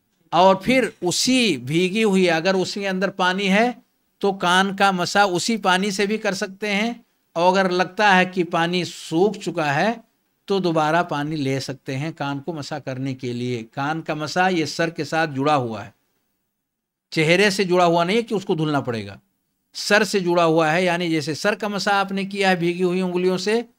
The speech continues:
ऐसे ही भीगी हुई उंगलियों से कान का मसा भी करना है, यानी उसको धुलना नहीं है।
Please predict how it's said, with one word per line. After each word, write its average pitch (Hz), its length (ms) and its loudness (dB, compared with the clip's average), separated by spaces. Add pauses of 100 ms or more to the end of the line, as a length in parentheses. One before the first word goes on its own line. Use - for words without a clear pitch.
(380)
ऐसे 160 340 2
ही 175 140 4
भीगी 160 280 -2
हुई 165 180 -2
उंगलियों 160 360 -2
से 185 180 -4
कान 156 260 -4
का 160 160 -4
मसा 147 320 -2
भी 165 140 -2
करना 147 300 -4
है, 175 260 -2 (480)
यानी 143 220 -4
उसको 143 260 -4
धुलना 139 480 -2 (480)
नहीं 117 360 -6
है। 101 180 -18